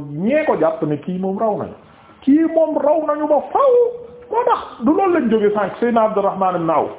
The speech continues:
ak Seydina Abu Bakar. Ay ñaari nit yu ñu faat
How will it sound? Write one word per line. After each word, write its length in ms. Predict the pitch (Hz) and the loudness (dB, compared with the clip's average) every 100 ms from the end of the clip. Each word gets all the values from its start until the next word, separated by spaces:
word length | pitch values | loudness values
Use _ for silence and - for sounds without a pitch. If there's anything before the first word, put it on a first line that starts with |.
| - - _ _ _ | -18 -20 _ _ _
ak 160 | 240 240 | -2 0
Seydina 280 | 285 254 240 | 0 0 0
Abu 160 | 220 202 | 0 0
Bakar. 260 | 170 139 - - _ _ _ _ _ - | 0 -2 -6 -12 _ _ _ _ _ -2
Ay 160 | 269 294 269 | 0 2 0
ñaari 640 | 269 320 349 339 330 320 285 | 0 2 2 0 2 2 4
nit 220 | 330 349 - | 2 0 -2
yu 140 | 226 247 | 2 2
ñu 100 | 254 - | 2 2
faat 180 | 269 | 0